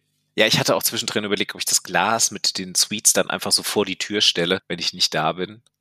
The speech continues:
Aber ich dachte mir dann, okay, dann eskalieren vielleicht ein paar Kinder komplett und d-, packen sich dann irgendwie ein halbes Kilo Mao am ein und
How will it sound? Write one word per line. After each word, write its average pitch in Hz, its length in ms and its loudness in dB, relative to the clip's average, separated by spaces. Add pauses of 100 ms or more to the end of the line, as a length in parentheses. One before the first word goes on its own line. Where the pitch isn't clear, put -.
(240)
Aber 92 100 -4
ich - 60 -2
dachte - 220 -6
mir 90 60 -6
dann, 87 160 0
okay, - 220 -6
dann 82 180 -4
eskalieren 95 480 0
vielleicht 85 240 -4
ein 87 60 -14
paar 90 160 -4
Kinder 92 280 -2
komplett - 560 0
und 87 340 -6 (920)
d-, - 80 -8 (240)
packen - 260 -4
sich 85 180 -2
dann 90 120 -4
irgendwie 87 240 -6
ein 82 140 -2
halbes - 260 2
Kilo - 220 -4
Mao 82 340 0
am 82 220 -6
ein 82 380 -6
und - 480 -4